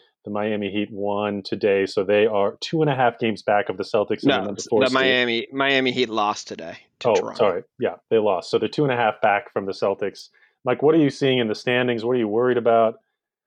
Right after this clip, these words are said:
Speaker 1: What should we be looking at as fans?
Speaker 2: So in the East, I mean, based on just the first, uh, couple, you know, two to three games, depending on, on what teams have played,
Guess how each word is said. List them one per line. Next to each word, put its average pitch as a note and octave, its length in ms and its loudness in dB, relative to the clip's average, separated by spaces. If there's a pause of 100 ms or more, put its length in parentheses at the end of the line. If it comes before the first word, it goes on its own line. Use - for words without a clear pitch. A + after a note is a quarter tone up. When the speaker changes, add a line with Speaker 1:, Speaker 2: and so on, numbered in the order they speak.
(200)
Speaker 1:
What A#2 140 -6
should A#2+ 100 -6
we A2 140 0
be G#2+ 100 0
looking G#2+ 300 -2
at G2 100 0
as F#2+ 100 -6
fans? G2 440 -8
Speaker 2:
So D3 800 4
in D#3 160 -2
the D#3+ 260 -4
East, - 460 -6
I C#3+ 80 -2
mean, C#3+ 380 0
based D#3 300 -2
on D#3+ 400 -2 (100)
just D3 240 -8
the C3 60 -14
first, - 520 -8 (100)
uh, A#2+ 580 -4
couple, C3 560 -6 (160)
you C3+ 140 -8
know, A#2 80 -8
two D3 200 -6
to C3 60 -8
three C3+ 220 -8
games, C3+ 360 -2
depending B2 280 -6
on, A#2+ 320 -8
on A#2 160 -8
what A#2+ 220 -10
teams B2 320 -8
have A2+ 160 -10
played, C#3 500 0